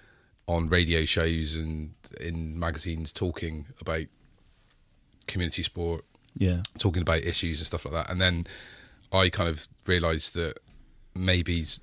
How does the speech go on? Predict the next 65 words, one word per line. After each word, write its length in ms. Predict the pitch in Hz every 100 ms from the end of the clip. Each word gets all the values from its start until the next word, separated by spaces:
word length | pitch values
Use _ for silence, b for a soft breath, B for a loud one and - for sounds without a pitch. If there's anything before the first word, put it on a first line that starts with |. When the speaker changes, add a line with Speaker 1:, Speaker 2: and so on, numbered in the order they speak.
| -
Speaker 1:
some, 240 | - 90
some 140 | 82 92
of 40 |
the 60 | 87
media 280 | 90 85 85 85 -
weren't 340 | 98 95 - - -
always 520 | 101 98 92 90 87 -
paying 180 | 98
attention 380 | 87 - 90 -
to 80 | 80
some 200 | - 95
stuff 220 | - 92 -
that 60 |
were 60 | 82
a 20 |
little 140 | 90 85
bit 140 | 80
below 180 | 95 90
the 80 | 87
radar. 420 | 95 92 92 92
So 180 | - 90
I 40 |
s-, 260 | 87 - -
sort 200 | - -
of 80 | 90
created 540 | - 98 87 - 92
a, 160 | 87 87 82 _ _ _ _ _ _ - -
a 20 |
s-, 140 | - -
a 120 | 92
sports 340 | - - 92 -
show, 100 | 90
community 280 | - 92 -
sports 260 | - 90
show 160 | - 85
on 160 | 80 85
radio. 440 | 87 85 87 87 - b b b b b b _
Speaker 2:
That 80 | -
was 80 | 117
on 100 | 117
Speaker 1:
And 180 | 110 101
Speaker 2:
B 120 | 135
C 140 | 117 120
F 100 | 113
M, 80 | 98
Speaker 1:
on 40 |
Speaker 2:
right? 40 | 80
Speaker 1:
B 60 |
C 120 | 98 92
F 120 | -
M, 220 | 95 95
so 80 | 110
Speaker 2:
Yeah. 60 |
Speaker 1:
it 40 | 95
was 60 |
about 260 | - 90 -
four 320 | - - 101
years 180 | 98 104
ago, 220 | 104 113
four 160 | 120 98
and 60 |
a 40 | 95
half 120 | -
years 160 | 101 98
ago. 200 | 104